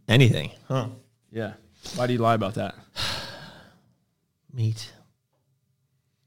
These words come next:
Speaker 1: this
Speaker 2: Why,
Speaker 1: guy.
Speaker 2: why did he ask that question?
Speaker 1: It's so dumb.
Speaker 2: He's so mad at me.
Speaker 1: It's so,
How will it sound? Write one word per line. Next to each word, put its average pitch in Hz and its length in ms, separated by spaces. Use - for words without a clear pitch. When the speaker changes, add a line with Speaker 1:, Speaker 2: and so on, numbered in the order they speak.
Speaker 1:
this 123 180
Speaker 2:
Why, 110 60
Speaker 1:
guy. - 300
Speaker 2:
why 120 140
did 120 140
he 107 120
ask 98 240
that - 120
question? - 400
Speaker 1:
It's 180 160
so 254 160
dumb. 143 280
Speaker 2:
He's 98 80
so 117 100
mad 104 200
at 101 80
me. 104 160
Speaker 1:
It's 269 160
so, 359 140